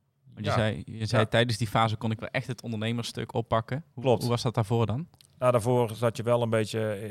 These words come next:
Speaker 2: in, in een flow dat je geleefd werd door, eh, de meetings, de volle mailbox, eh, afspraken, eh, eh, veel verplichtingen. Eh, ja, ook wel dingen waar, waar je dus minder energie, eh,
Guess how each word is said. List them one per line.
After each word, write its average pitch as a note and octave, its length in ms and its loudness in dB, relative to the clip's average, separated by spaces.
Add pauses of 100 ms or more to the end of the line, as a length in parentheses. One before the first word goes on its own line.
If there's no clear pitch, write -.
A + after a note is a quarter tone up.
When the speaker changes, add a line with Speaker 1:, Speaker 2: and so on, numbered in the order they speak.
(160)
Speaker 2:
in, A#2 120 -6
in A2+ 140 -4
een A2 100 -4
flow A2+ 260 0
dat G#2+ 140 -2
je A2+ 60 -4
geleefd A2+ 340 2
werd G#2+ 140 -2
door, G#2+ 260 -2
eh, G#2+ 180 -8
de A2 80 -8
meetings, A2 420 -6
de A2 80 -6
volle G#2+ 240 -2
mailbox, G#2+ 540 -4
eh, G#2+ 220 -6
afspraken, G#2+ 760 -8
eh, G2+ 640 -10
eh, G2 60 -12 (140)
veel A#2+ 220 -6
verplichtingen. A2 800 -4 (760)
Eh, A#2+ 100 -20 (1120)
ja, A2+ 260 -2 (220)
ook - 140 -20
wel G2+ 120 -18
dingen G2+ 240 -4
waar, G2+ 160 -4
waar G#2 180 -4
je G2+ 100 -6
dus G2+ 180 -8
minder A2 260 -2
energie, G#2+ 560 -2
eh, F#2+ 340 -6